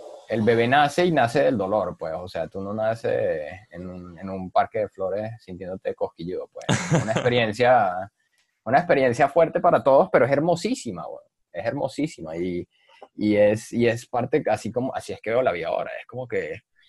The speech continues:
Speaker 1: este, cuando me llega un sacudido, es como que... marico, estoy muy agradecido de que esto me está pasando porque este sacudido me echó a berrear, me, me puso, me, me dio arrechera porque me parece también injusto que esto esté pasando y esta situación me esté dando duro,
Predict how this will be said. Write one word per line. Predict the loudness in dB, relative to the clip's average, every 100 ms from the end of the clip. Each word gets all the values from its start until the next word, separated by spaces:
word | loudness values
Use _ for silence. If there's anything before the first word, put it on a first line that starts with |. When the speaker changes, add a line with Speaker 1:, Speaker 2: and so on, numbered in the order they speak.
| _ _ _
Speaker 1:
este, | -18 -12 -10 -10 -12
cuando | -12 -10
me | -10
llega | -10 -12
un | -12
sacudido, | -10 -12 _ -10 -8 -8 -14
es | -18
como | -16 -16
que... | -16 -20 _ _
marico, | _ -20 -20
estoy | _ -20
muy | -16 -10
agradecido | -8 -8 -12 -12 -10
de | -12
que | -16
esto | -18 -14
me | -14
está | -14 -16
pasando | -14 -12 -12
porque | -12 -14
este | -18 -18
sacudido | -18 -14 -12 -10 -8 -10 -12 _ _ _ _ -16
me | -16
echó | -10 -6
a |
berrear, | -6 -4 0 0 0 -8 _ _ _ _
me, | -14 -12
me | -12 -12
puso, | -14 -12 -10 -8
me, | -8 -10
me | -8
dio | -8
arrechera | -8 -10 -6 -4 -4 -6
porque | -8 -8
me | -12 -12
parece | -12 -12 -12 -8
también | -8 -8
injusto | -12 -10 -10 -10 -12 -12
que | -10 -14
esto | -16 -20
esté | -16 -14
pasando | -14 -12 -10 -8
y |
esta | -10 -10
situación | -12 -12 -14 -16
me | -14
esté | -10
dando | -8 -6
duro, | -6 -6 -10